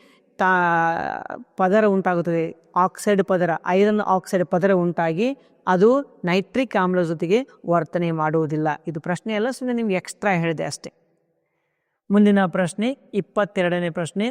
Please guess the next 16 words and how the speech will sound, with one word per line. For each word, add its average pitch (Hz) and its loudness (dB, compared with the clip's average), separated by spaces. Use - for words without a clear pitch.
ಉಷ್ಣದ 233 0
ಉತ್ತಮ 208 0
ವಾಹಕಗಳು 180 0
ಮತ್ತು 190 2
ದುರ್ಬಲ 202 4
ವಾಹಕ 180 0
ಲೋಹಗಳನ್ನು 175 0
ಹೆಸರಿಸಿ. 156 -8
ಉಷ್ಣದ 247 2
ಉತ್ತಮ 226 2
ವಾಹಕ 214 2
ಅಂದ್ರೆ 190 0
ತಾಮ್ರ, 180 0
ಚಿನ್ನ, 175 -2
ಬೆಳ್ಳಿ 175 0
ಇತ್ಯಾದಿಗಳು. 170 -4